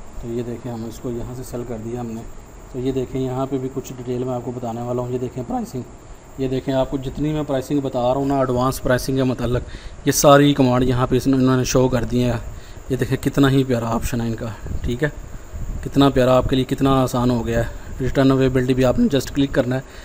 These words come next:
पहले आपको command लगानी पड़ती थी, ठीक है। आगे जो है आप जो है, अ, अ, बीस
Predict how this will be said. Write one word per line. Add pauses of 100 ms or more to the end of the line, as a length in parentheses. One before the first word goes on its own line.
(200)
पहले
आपको
command
लगानी
पड़ती
थी, (1120)
ठीक
है। (100)
आगे
जो
है
आप
जो
है,
अ, (3000)
अ, (1700)
बीस